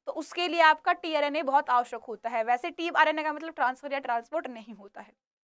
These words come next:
ठीक है। आगे अगर मैं चलूं, आप, आगे प्रश्न है आपका कि एक संकर पादप प्रारूप का प्रजनन करने हेतु वांछित गुणों वाले दो प्रजातियों का प्रयोग करने की प्रक्रिया क्या कहलाती है? निराई,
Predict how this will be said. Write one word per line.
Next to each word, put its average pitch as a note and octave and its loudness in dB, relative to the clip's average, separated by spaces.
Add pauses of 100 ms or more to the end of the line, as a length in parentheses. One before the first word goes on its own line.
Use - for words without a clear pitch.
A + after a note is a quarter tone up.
(600)
ठीक E4+ -6
है। A4+ -4 (640)
आगे E4+ 10
अगर B4 6
मैं A#4+ 2
चलूं, G4+ 0
आप, F4+ 4
आगे E4 6
प्रश्न F4+ -10
है E4 -2
आपका C#4 0 (680)
कि G#4+ 6 (100)
एक G#4 4
संकर G#4 6
पादप F#4+ 6
प्रारूप F4 6
का F#4 4
प्रजनन E4 -4
करने F4+ 2
हेतु D#4 -4 (300)
वांछित G4+ 8
गुणों F#4+ 6
वाले F4 6
दो F#4 6
प्रजातियों E4+ 4
का E4+ 4
प्रयोग F4 2
करने E4 0
की E4+ -10
प्रक्रिया D#4+ 0
क्या D#4 6
कहलाती B3+ -4
है? B3 -6 (440)
निराई, D#4 6